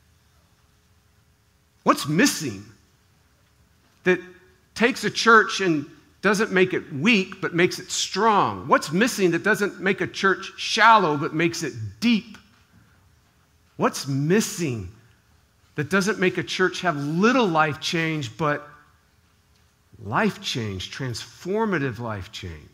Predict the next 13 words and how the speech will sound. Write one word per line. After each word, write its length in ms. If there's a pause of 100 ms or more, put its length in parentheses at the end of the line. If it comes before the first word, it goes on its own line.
(1800)
That 120
doesn't 320
just 240
inform, 540
but 100
transforms. 920 (680)
What's 260
missing? 440
That's 200
the 100
obvious 380
question. 440
Well, 320